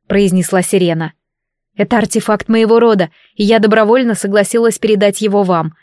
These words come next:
во имя того самого доверия, о котором мы сейчас говорим. Не только ради Севера, но и ради всего Аратора. С вашей стороны было бы правильным проявить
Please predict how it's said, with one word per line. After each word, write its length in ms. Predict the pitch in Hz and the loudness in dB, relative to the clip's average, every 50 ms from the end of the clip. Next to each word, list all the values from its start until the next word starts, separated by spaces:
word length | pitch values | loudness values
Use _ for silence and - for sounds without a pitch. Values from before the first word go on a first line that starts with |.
| _ _ _ _ _ | _ _ _ _ _
во 200 | - 196 233 247 | -4 -2 0 0
имя 280 | 254 262 247 254 247 240 | 2 2 2 0 0 0
того 260 | - 247 233 233 254 | 0 -2 0 0 0
самого 420 | - - 285 269 240 233 208 220 | 0 0 0 0 0 0 0 0
доверия, 680 | 208 196 220 220 190 202 269 277 226 196 175 170 175 - _ _ _ _ | 0 2 0 0 0 0 0 0 2 2 0 0 -4 -6 _ _ _ _
о 100 | - 208 | -10 -6
котором 360 | - 240 - 254 233 233 220 | -6 -4 -2 0 0 2 2
мы 60 | 240 | 0
сейчас 360 | - - 240 - - 233 214 214 | 0 -2 -4 -2 -2 -2 -2 0
говорим. 480 | 220 233 226 226 220 208 170 160 156 _ _ _ _ _ _ _ _ _ _ _ _ - | 0 0 2 2 0 0 -2 -4 -10 _ _ _ _ _ _ _ _ _ _ _ _ -4
Не 120 | 247 247 | -2 -2
только 340 | - 294 302 294 240 - 233 | 0 0 0 0 2 0 0
ради 220 | 233 220 202 208 | 2 2 0 0
Севера, 540 | 208 - - 240 214 190 175 175 175 165 156 - - - - - | -2 -2 0 0 2 2 2 0 -2 -2 -4 -8 -20 -18 -8 -2
но 100 | 233 247 | 0 0
и 140 | 247 254 254 | 2 2 2
ради 260 | 233 240 233 208 240 | 2 0 0 0 -2
всего 320 | 233 - - 240 220 240 | -4 -2 -4 0 0 2
Аратора. 540 | 240 240 247 247 240 - 254 226 190 175 - _ _ _ _ _ _ _ _ _ _ _ | 2 2 0 0 -2 -2 -2 -2 -2 -4 -6 _ _ _ _ _ _ _ _ _ _ _
С 120 | - - - | -10 -6 -2
вашей 260 | 208 220 185 - 214 | -2 0 0 0 -2
стороны 420 | - - 214 208 208 208 226 226 214 | -2 -2 -2 0 0 0 0 0 0
было 240 | 185 196 202 208 | 0 0 0 2
бы 160 | 196 196 196 190 | 2 2 0 0
правильным 540 | 202 214 240 233 208 202 196 190 190 180 | 0 0 0 0 0 0 0 0 -2 -2
проявить 480 | - 208 214 208 202 214 233 208 - | -2 0 0 0 0 0 -4 -4 -6